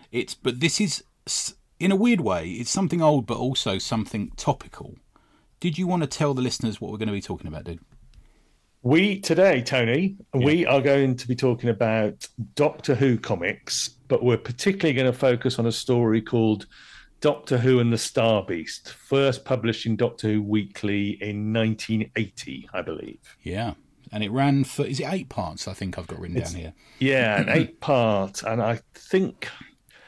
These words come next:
Speaker 2: was it still weekly at that point before
Speaker 1: Yeah.
Speaker 2: it turned into Doctor Who Monthly? But anyway, yes, eight part story, uh, written by Pat Mills, um, brackets, and John Wagner, although I don't think John Wagner,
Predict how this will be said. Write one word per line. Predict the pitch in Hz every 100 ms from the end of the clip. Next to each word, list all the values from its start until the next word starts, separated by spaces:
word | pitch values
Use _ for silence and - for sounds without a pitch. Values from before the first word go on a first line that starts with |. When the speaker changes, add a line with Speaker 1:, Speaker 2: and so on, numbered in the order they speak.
| _ -
Speaker 2:
was | 151
it | -
still | - 185 165
weekly | 143 160 131 - 113
at | 101
that | 107 -
point | 107 101 -
before | 110 120
Speaker 1:
Yeah. | 104
Speaker 2:
it | -
turned | 123 113 110
into | 104 -
Doctor | - - - 107
Who | 107
Monthly? | 107 101 - - 87
But | 92
anyway, | 110 92
yes, | 110 98 -
eight | 156 156
part | - 143 -
story, | - 123 98 87 80 113 - _ - - - - - -
uh, | 107 104 104 104 107 107 104 104
written | 110 165 160
by | 139 143
Pat | 143 135 -
Mills, | 113 90 90 104 131 127 - - -
um, | 101 98 95 92
brackets, | 104 - 110 - -
and | 110 107 98
John | 98 98
Wagner, | 92 82 90 87
although | 87 98 95
I |
don't | 98 98 -
think | -
John | - 92
Wagner, | 95 92 90 90